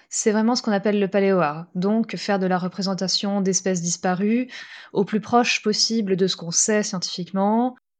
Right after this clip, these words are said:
Et beaucoup de personnes pensent que c'est quelque chose qui va être très limitant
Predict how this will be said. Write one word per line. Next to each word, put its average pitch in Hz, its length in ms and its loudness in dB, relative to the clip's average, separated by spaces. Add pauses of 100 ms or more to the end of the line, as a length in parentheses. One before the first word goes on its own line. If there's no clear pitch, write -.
(160)
Et 208 600 4
beaucoup 240 260 0
de - 40 -12
personnes 294 480 2
pensent 277 280 2
que 247 160 0
c'est 226 240 0
quelque 214 140 -2
chose 269 160 -2
qui 226 120 -2
va 196 80 0
être 190 180 -4
très 233 200 -2
limitant 226 500 2